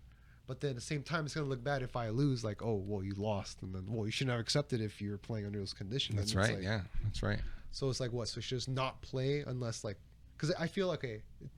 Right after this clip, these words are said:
Speaker 1: this is another stigma in this game I hate. Whenever someone sees you play, they're gonna assume this was, like, Evo Grand Finals every game, where, like, "Bro, I just jumped on. I just wanted to play a quick game." Like, "Oh, yeah, so he lost to this, and I feel like his weakness is here." And they're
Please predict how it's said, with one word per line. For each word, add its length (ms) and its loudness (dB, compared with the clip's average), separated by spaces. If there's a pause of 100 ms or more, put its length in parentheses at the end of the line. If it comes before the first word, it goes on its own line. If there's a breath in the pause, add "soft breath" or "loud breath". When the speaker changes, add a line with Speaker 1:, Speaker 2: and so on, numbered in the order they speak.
Speaker 1:
this 100 -10
is 100 -4
another 300 0
stigma 340 -2
in 80 -4
this 120 -6
game 240 -4
I 80 -6
hate. 360 -4 (800 soft breath)
Whenever 260 0
someone 280 0
sees 260 0
you 80 2
play, 460 0 (680)
they're 120 2
gonna 300 2
assume 520 2
this 180 0
was, 160 2
like, 220 -2
Evo 260 4
Grand 240 0
Finals 440 -6
every 260 -2
game, 300 -2
where, 140 -2
like, 160 0
"Bro, 220 2
I 100 0
just 220 -2
jumped 380 2
on. 160 4
I 40 2
just 100 -2
wanted 160 -2
to 40 -16
play 120 0
a 40 -2
quick 280 -2
game." 260 -4
Like, 140 -6 (360 loud breath)
"Oh, 100 -8
yeah, 180 -6
so 100 -6
he 160 -4
lost 240 -6
to 80 -6
this, 380 -4
and 80 -4
I 60 -4
feel 200 -4
like 140 -2
his 180 0
weakness 380 -4
is 40 -6
here." 240 -4
And 80 -4
they're 60 -2